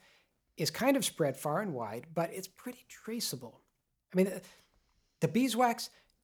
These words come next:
teak timbers, and shards of Chinese porcelain have been found, uh, heavily suggesting that the wreck is a Spanish Manila galleon,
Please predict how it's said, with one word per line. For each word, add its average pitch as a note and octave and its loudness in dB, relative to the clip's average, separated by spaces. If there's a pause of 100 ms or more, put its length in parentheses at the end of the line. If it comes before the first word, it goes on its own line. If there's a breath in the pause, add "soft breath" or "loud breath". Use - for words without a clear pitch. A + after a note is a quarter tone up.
(120)
teak A3 -6
timbers, C3 -2
and D#3 -2
shards D#3+ 0
of D3+ -8
Chinese D#3 -4
porcelain A#2 -6
have A2+ -8
been B2 -4
found, A2+ -6 (800)
uh, C#3 -2 (220)
heavily B3 -2
suggesting C3+ -6
that C3+ -6
the C#3+ -4
wreck D#3 -4
is C#3+ -6
a C3+ -4
Spanish C3+ -4
Manila C3 -4
galleon, A2+ -8